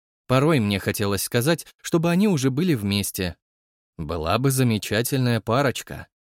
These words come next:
Но они почему-то противились такому варианту.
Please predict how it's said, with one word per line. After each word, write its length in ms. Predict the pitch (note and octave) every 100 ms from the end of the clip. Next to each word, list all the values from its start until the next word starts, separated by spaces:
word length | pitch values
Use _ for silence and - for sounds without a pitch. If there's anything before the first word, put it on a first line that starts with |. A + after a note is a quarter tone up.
| _ _ _ _
Но 160 | B2+ B2
они 220 | A2 A2+
почему-то 500 | G#2+ - A2 G2+ G2+
противились 720 | - G#2 - A#2+ E2+ D#2+ -
такому 400 | E2 - F#2 F2
варианту. 640 | F2+ F#2+ D#2+ C#2 - C#2+